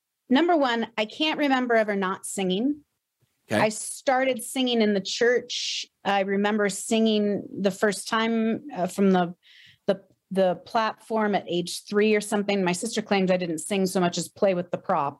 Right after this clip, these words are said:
Speaker 1: but I, I remember singing.
Speaker 2: <laughs> That's awesome.
Speaker 1: Um, and I did my first show when I was ten. And so from the time that I was ten until I graduated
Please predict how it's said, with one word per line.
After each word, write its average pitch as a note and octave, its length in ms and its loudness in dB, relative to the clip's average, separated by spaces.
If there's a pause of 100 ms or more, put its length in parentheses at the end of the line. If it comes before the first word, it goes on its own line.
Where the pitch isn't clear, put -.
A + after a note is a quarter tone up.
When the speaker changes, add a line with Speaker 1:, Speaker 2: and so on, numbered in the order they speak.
(120)
Speaker 1:
but E3 160 2
I, D#3+ 180 0
I G#3+ 120 0
remember A#3 300 -2
singing. D3+ 300 -6 (300)
Speaker 2:
<laughs> - 260 -20
That's - 180 -18
awesome. - 280 -14 (160)
Speaker 1:
Um, B3 560 0 (400)
and C4+ 160 2
I C4 180 0
did C#4+ 300 -4
my C4 180 2 (260)
first C#4 440 0
show C#4 480 2
when B3 180 -4
I A3 60 0
was G3+ 220 -4
ten. G#3+ 640 -2 (520)
And A3+ 180 0
so A#3+ 220 0
from A#3 220 -2
the A3 240 0
time D#4 320 -2
that C#4 100 2
I A3 80 2
was G#3 280 -6
ten C#4 340 0
until A3+ 300 2
I G#3 80 4
graduated G#3 580 -2